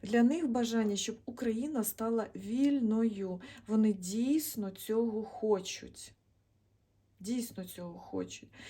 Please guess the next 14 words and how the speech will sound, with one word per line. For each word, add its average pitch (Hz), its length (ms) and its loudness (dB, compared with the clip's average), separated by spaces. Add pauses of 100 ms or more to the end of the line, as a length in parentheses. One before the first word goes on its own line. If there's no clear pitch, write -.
(240)
І 254 160 2
їм 320 200 0
потрібна 269 540 2
Україна 220 640 -2
як 196 420 -2 (140)
додаткова 214 960 0
активна 180 880 -10
сила, 277 680 0 (460)
як 240 440 0
н-, 208 120 -4 (120)
другий 220 720 4
якийсь 208 560 -4
альянс. 226 840 -2 (1700)
Ну 269 280 4